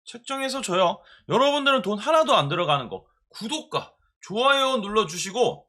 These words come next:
그리고 영상 봐주시면서 조회수 올려달라는 겁니다. 자, 그러면 채널 활성화 되고요. 광고 수입 올라가겠죠. 그러면 제가 또 여러분들에게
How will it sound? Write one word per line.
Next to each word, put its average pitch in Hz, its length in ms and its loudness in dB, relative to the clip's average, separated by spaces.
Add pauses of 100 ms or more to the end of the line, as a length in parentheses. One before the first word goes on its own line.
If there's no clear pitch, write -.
(160)
그리고 214 340 -2
영상 165 380 -4
봐주시면서 190 1080 -6 (280)
조회수 269 500 0
올려달라는 220 600 0
겁니다. 143 440 -4 (240)
자, 180 140 -2
그러면 269 460 2 (140)
채널 208 340 -4
활성화 233 380 0
되고요. 175 480 -4 (160)
광고 185 360 -8
수입 156 380 -8
올라가겠죠. 156 800 -6 (380)
그러면 285 420 0
제가 190 340 -2
또 190 120 -4
여러분들에게 147 920 -4